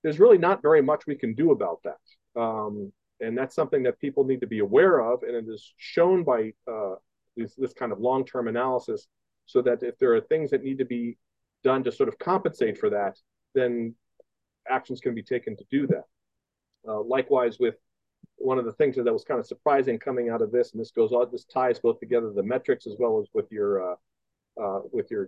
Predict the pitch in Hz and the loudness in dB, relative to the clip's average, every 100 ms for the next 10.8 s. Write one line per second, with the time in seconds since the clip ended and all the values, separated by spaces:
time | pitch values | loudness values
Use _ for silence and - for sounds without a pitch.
0 | - - 117 113 101 110 120 113 104 - | -6 -6 -4 -4 -4 -4 -4 -4 -6 -6
1 | - - 127 101 101 110 110 - 139 156 | -6 -4 -6 -6 -6 -8 -8 -4 -2 0
2 | 135 156 139 - - 160 151 135 123 113 | -2 -2 0 -2 0 2 2 0 -2 -2
3 | 113 - 120 - 104 123 110 131 165 165 | -2 -2 -4 -4 -8 -6 -2 2 2 2
4 | - 175 165 147 - - 135 160 139 - | 2 0 0 -2 -4 -6 -2 -2 -4 -10
5 | _ 139 156 - 131 - 120 113 - _ | _ -4 -4 -2 -2 0 2 2 -2 _
6 | _ _ - - _ _ 185 160 143 - | _ _ -8 -8 _ _ 4 4 2 -4
7 | - - 185 170 143 139 127 127 120 120 | -8 0 2 2 2 0 -2 0 2 0
8 | - 120 - 139 127 135 117 135 135 117 | -2 -4 -2 -4 -2 -4 -4 -2 -2 -4
9 | - 151 123 117 110 107 156 143 - - | -4 2 2 2 -4 -4 -4 -4 -6 -8
10 | 151 131 117 160 160 131 110 | -4 -2 -2 0 0 0 -2